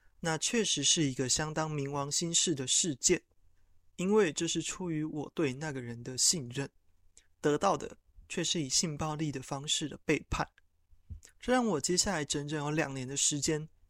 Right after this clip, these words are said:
陷在与这相关的痛苦中。举例来说，任何与那个加害人共通的兴趣都被我放弃了，即使我们曾经是很要好的朋友。而我作为一个渴望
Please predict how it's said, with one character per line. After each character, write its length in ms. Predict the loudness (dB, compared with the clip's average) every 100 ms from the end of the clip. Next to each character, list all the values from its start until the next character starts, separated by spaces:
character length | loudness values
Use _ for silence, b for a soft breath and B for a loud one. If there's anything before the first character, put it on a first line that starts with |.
| -20 -4
陷 220 | 0 2
在 160 | 0
与 140 | 0 -2
这 180 | -2 2
相 280 | 2 0
关 140 | -4 -6
的 80 | -6
痛 240 | -6 -8
苦 200 | -10 -14
中。 260 | -12 -12 -14 _ _ -20 _ _ _ -20 _ _ _ -20 -20 B B B B B
举 140 | -2 4
例 120 | 6
来 200 | 4 2
说， 400 | 0 0 0 -4 -18 _ _ _
任 200 | 2 2
何 200 | 2 0
与 120 | 0
那 120 | 0
个 100 | 0
加 240 | 2 2 2
害 140 | 0
人 240 | -2 -4 0
共 200 | 0 0
通 160 | -4
的 60 | -2
兴 240 | 0 0
趣 200 | -2 -4
都 160 | -4 -4
被 120 | -4
我 80 | -6
放 240 | -4 -4 -2
弃 240 | -2 -2
了， 160 | -6 -18 -20 _ b b b b
即 160 | -2 2
使 140 | 2 2
我 100 | 0
们 120 | -4
曾 220 | -8 -6
经 120 | -6
是 120 | -4
很 220 | -6 -8 -4
要 140 | -4
好 200 | -4 -8
的 100 | -10
朋 240 | -10 -8
友。 180 | -8 -10 -12 _ _ _ _ -20 b b b b
而 100 | 2
我 160 | 6 6
作 200 | 6 4
为 120 | 4
一 80 | 2
个 220 | 0 0
渴 280 | -2 -6 -2
望 300 | 2 0 -2